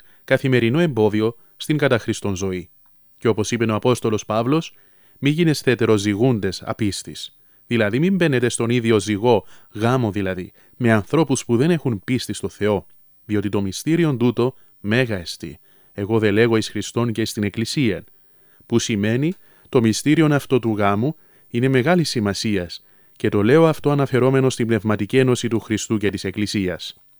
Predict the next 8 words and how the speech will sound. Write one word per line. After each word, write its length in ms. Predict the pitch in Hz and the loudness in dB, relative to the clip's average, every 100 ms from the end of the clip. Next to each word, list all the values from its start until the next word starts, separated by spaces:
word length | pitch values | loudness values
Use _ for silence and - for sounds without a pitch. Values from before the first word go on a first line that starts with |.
| _ _ _ _ _ - | _ _ _ _ _ -4
Οι 80 | 127 | 4
γονείς 320 | 123 175 190 | 6 6 6
όμως 220 | 190 180 | 4 4
της 180 | 170 143 | 2 2
Οσίας 460 | 131 151 117 101 | 2 2 2 2
είχαν 220 | 131 147 131 | -2 -2 0
διαφορετική 600 | 131 131 120 117 113 160 | 0 2 0 -2 -4 -2
γνώμη 520 | 127 131 120 87 | 0 2 0 0